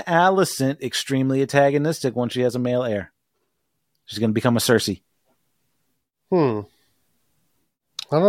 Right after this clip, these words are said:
Speaker 2: know. No, I would say Rhaenyra is gonna do her own thing. I think she's gonna rebel, maybe take her dragon and fly elsewhere. But then again, where the fuck would she go?
Speaker 1: Where are you gonna go? She's gonna join the crab feeder. <laughs>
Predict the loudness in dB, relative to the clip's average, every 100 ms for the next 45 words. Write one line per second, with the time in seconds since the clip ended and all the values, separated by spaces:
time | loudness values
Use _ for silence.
0 | 6 4 0 _ _ _ _ _ _ -8
1 | -6 2 2 2 0 0 2 2 2 4
2 | 2 0 0 0 2 0 0 -2 -2 -4
3 | -4 -4 -4 -6 -6 -6 -4 -4 -2 0
4 | 0 -2 -4 -6 -10 -6 -4 -4 -2 0
5 | 0 -2 -4 -6 -12 _ _ -20 -20 _
6 | _ 0 2 2 2 0 -2 -2 -2 -4
7 | -4 -6 _ -6 -4 -2 -2 -2 -6 -12
8 | -20 _ _ _ _ _ _ _ -4 -2
9 | -2 -6 _ 0 0 -6 -6 -8 -2 0
10 | 2 0 -2 -2 -4 -4 -4 -8 -6 -2
11 | 4 4 4 2 0 0 0 0 0 -2
12 | -6